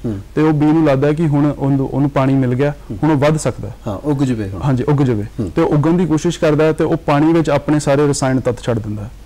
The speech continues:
Speaker 1: ਅੱਛਾ।
Speaker 2: ਤੇ ਉਹਦੀ ਜਿਹੜੀ ਅੰਦਰ ਉਹਦੇ ਜਿਹੜੇ ਤੱਤ ਨੇ, ਉਹ
Speaker 1: ਹੂੰ।
Speaker 2: ਉੱਭਰ ਕੇ ਬਾਹਰ ਆਉਂਦੇ ਨੇ,
Speaker 1: ਹੂੰ।
Speaker 2: ਉਹ ਸਾਡੇ ਸਰੀਰ 'ਚ easy ਰਚ ਜਾਂਦੇ ਨੇ। ਤੇ ਇਸ
Speaker 1: ਅੱਛਾ।
Speaker 2: ਲਈ sprouts ਖਾਣੇ normal B ਖਾਣ ਨਾਲੋਂ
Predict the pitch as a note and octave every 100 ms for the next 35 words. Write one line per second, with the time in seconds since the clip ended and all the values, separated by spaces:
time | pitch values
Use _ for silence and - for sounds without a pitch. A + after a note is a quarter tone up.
0 | - C3 - - C#3+ - C#3+ D3+ D3+ D3+
1 | D#3 D#3 D3 - - - C#3 D3 D3 D3+
2 | D3+ D3 - C#3 - D3+ C3 - C#3 -
3 | C3+ D#3+ D#3+ B2+ B2+ C#3 C#3+ C#3+ C#3 C#3
4 | - G#2 D3 C#3 C#3+ C#3+ - D3 C#3+ -
5 | C#3+ D3 D#3 B2 B2 A#2 A2+ - - -
6 | - B2+ - C#3+ D#3+ D#3+ - D3 D3+ D3+
7 | - D3 D3 D3 - - - C#3 C3+ C3+
8 | C3+ D3+ D3 - B2 C#3+ C#3+ C#3 C3+ B2+